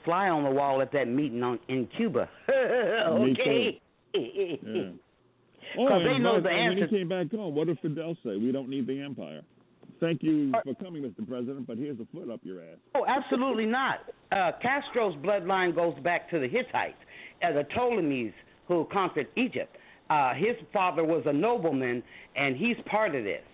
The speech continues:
Speaker 1: okay? Uh, when he came, he was born on this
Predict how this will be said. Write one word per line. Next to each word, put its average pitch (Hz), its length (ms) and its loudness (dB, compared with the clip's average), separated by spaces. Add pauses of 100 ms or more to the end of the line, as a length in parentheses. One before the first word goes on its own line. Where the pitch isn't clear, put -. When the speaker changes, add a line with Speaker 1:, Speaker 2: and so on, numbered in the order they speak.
(220)
Speaker 1:
okay? 165 400 0 (280)
Uh, 127 180 2
when 131 200 2
he 208 120 0
came, 185 420 0 (240)
he 196 100 0
was 220 180 0
born 208 520 0 (280)
on 156 200 2
this 156 160 0